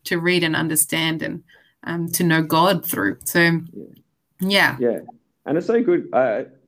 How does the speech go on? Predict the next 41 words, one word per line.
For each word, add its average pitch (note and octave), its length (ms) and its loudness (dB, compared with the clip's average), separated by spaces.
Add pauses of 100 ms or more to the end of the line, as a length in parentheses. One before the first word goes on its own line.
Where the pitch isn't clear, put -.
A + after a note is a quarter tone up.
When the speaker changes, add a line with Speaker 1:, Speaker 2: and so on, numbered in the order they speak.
(180)
Speaker 2:
it's C3+ 260 -10
so C#3+ 200 -4
good D3 140 -6
at G#2+ 60 -6
the G2 60 -8
moment. G2 300 -8
I, G#2 180 -6 (140)
I - 20 -8
find G#2+ 400 -10
I G2+ 120 -8
often G#2 280 -10
have G2 160 -10
conversations F#2+ 500 -12
with - 200 -20
Anne F#2+ 160 -12
about F2+ 260 -12
how F#2 300 -14
much F#2+ 220 -16
misinformation's G2 920 -12
about. G2+ 280 -10 (460)
Speaker 1:
Mm. F3 380 -4
Speaker 2:
You A#2+ 100 -4
know, A#2+ 100 -2
everyone's C3+ 440 -2
asking, A2 380 -4
"But A#2+ 100 0
what C3 140 -2
are A#2+ 180 0
the A#2 100 -2
restrictions? F#2+ 580 -8
Can A2+ 140 -8
I," A2 280 -2 (440)
and A#2 300 2 (400)
you C3+ 100 2
never D#3 180 2
really C#3+ 200 2
know A#2+ 200 0
what A#2 260 -4
the A2 60 -10
truth B2 280 -2
is. - 180 -8